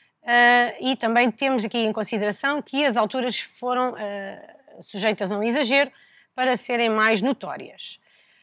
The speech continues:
Também temos aqui a questão de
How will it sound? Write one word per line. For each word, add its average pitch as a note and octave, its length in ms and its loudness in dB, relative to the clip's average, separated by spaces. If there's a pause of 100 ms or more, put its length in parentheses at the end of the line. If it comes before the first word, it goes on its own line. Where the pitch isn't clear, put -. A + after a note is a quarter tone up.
(880)
Também F#4 480 2
temos E4+ 300 -2
aqui D#4+ 260 -4
a D#4 40 -2
questão G#3+ 560 -2
de C4 220 -2